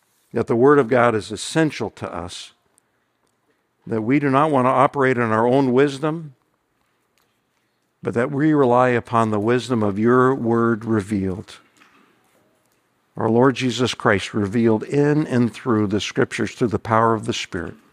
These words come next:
Lord, would you raise up able teachers, preachers within our congregation? Would you help us as fathers and mothers to instruct our children in this regular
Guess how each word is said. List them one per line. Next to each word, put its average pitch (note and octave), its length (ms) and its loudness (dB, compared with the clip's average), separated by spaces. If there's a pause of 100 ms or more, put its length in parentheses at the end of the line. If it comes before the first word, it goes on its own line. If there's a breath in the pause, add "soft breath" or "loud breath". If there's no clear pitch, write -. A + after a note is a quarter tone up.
(640 soft breath)
Lord, C3+ 200 6
would B2 180 4
you F3 160 6
raise D#3 460 6
up C3+ 340 2
able D3+ 480 4 (220)
teachers, D#3 760 -2 (220)
preachers D#3 480 -2
within C3 240 0
our B2 100 0
congregation? B2 800 -6 (1800)
Would C3 180 0
you D#3 100 4
help D3+ 300 2
us A2 180 0
as G#2+ 140 -2
fathers D3+ 560 2
and A#2 120 4
mothers A#2 440 2
to - 80 -4
instruct B2+ 640 -2 (460 loud breath)
our B2 180 2
children G#2+ 640 -2 (720)
in B2+ 140 -2
this A2 260 -2
regular C#3+ 720 2